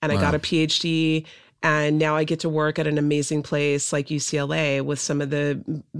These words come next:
Speaker 1: most brilliant people in the world and some, you know, that are cool. They're okay. And, um, you know, I don't, uh, I,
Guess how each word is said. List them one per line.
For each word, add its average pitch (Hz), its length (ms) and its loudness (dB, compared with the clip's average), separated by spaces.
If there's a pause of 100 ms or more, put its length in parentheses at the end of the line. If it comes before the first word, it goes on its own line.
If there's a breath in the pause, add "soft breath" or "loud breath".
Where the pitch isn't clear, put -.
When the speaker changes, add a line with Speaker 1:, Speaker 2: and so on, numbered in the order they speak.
(280)
Speaker 1:
most 156 380 0
brilliant 143 300 -2
people 143 500 -2
in 147 140 -2
the 147 80 -2
world 151 560 -2
and 147 260 -2
some, 151 380 0 (160)
you 175 120 -2
know, 143 300 -4 (380 soft breath)
that 160 120 0
are 151 140 0
cool. 143 440 -4 (320 soft breath)
They're 170 160 0
okay. 160 580 0
And, 160 340 2
um, 160 380 2 (540 loud breath)
you 220 140 0
know, 202 280 4
I 175 160 4
don't, 190 500 2 (140)
uh, 156 480 0 (480)
I, 175 160 4